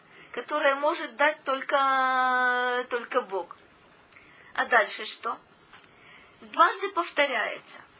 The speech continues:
«Умаасе ядейну конена алейну, умаасе ядейну коненеу».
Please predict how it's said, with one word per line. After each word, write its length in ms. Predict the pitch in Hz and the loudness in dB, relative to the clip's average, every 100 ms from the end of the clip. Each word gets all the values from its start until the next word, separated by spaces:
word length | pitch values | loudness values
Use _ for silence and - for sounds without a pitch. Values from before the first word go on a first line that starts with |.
| - - | -20 -8
«Умаасе 480 | 277 285 277 - 349 | 4 6 6 4 2
ядейну 680 | 381 330 320 302 302 285 | 6 4 4 2 2 -2
конена 840 | 277 320 311 285 269 269 285 302 - | 0 6 6 6 0 2 4 4 4
алейну, 640 | 277 240 196 180 190 208 - | 0 -2 -6 -6 -10 -14 -10
умаасе 600 | 247 240 240 254 311 339 | -2 2 2 0 -2 0
ядейну 480 | 330 349 381 330 302 | 0 0 0 0 -2
коненеу». 720 | 339 311 311 294 277 403 381 | 2 0 0 0 0 0 -8